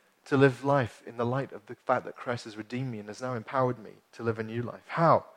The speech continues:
Well, by cooperating with the power of God at work in you. It's not enough, friend, to just pray and then do nothing. "God, deliver me from this sin,"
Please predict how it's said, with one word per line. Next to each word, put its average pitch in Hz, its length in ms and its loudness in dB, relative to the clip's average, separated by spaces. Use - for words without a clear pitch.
Well, 139 80 -10
by 151 120 2
cooperating 143 720 0
with 110 100 -10
the - 60 -6
power 131 420 0
of 117 120 -6
God 120 200 -2
at 98 100 -12
work 110 260 -8
in 104 120 -16
you. 92 220 -20
It's - 140 -6
not 160 140 12
enough, 160 280 10
friend, 110 340 -4
to - 140 -10
just - 340 -6
pray 127 340 4
and 107 120 -4
then 110 100 -4
do 113 160 -6
nothing. 107 320 -6
"God, 151 260 6
deliver 151 320 4
me 165 160 0
from 143 240 -8
this 143 140 -4
sin," 101 420 -2